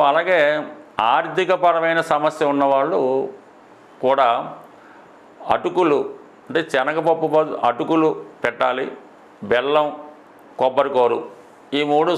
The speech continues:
సాధారణంగా మిక్సర్లా తయారు చేసి ఏదైనా ఒక ఆలయంలో మన హిందువులైతే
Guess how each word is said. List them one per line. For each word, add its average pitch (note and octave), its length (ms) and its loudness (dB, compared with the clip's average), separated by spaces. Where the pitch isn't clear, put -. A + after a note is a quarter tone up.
సాధారణంగా D#3 560 2
మిక్సర్లా D3+ 460 0
తయారు C3+ 300 0
చేసి C3 260 -2
ఏదైనా F#3 300 2
ఒక E3+ 120 0
ఆలయంలో D3 460 2
మన E3 100 2
హిందువులైతే E3 640 2